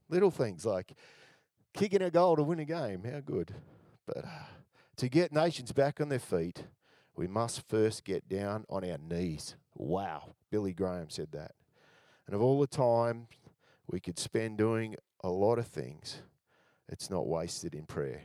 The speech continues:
And it's the final step on the path to peace with God. With, and it says this, the baseline of prayer is thanksgiving. That's the foundational. We give thanks, choosing to focus on all that God has done,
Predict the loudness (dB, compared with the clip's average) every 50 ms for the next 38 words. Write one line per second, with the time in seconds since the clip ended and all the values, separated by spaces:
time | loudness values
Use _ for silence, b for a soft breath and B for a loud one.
0 | -16 _ -10 -8 -8 -6 -6 -6 -6 -6 -2 -2 0 0 0 -2 -6 -8 -6 -4
1 | -4 -4 -4 -6 -8 -8 -6 -6 -4 -4 -4 -6 -8 -12 -14 -10 -6 -6 -6 -8
2 | -8 -12 -12 -12 -8 -4 -4 -2 -2 -4 -6 -8 -12 -8 -4 -2 -2 -4 -4 _
3 | B B B B B B B -6 -6 -6 -2 0 0 0 0 2 2 2 0 0
4 | -4 -4 2 2 4 4 4 2 -2 -2 -4 -2 -2 -2 -2 -2 -4 -8 -6 -2
5 | 0 0 0 0 -2 -4 -6 -8 -8 -8 -8 -10 -6 -4 -4 -4 -4 -6 -10 -12
6 | _ _ _ _ _ b b b b b b b b b b b -12 -10 -8 -6
7 | -4 0 2 2 2 2 2 2 2 2 0 -4 -4 -2 -2 -2 -2 -2 -4 -2
8 | -2 -2 -2 -2 0 0 0 2 0 0 -4 -6 -10 -12 -12 -12 -16 _ _ _
9 | 2 4 6 6 6 4 0 0 0 0 2 4 4 4 4 2 -2 -4 -2 -2
10 | -2 -2 -2 -4 -6 B B B B B B B 2 4 4 4 4 4 4 4
11 | 6 6 4 2 0 2 2 2 4 4 2 0 -2 -4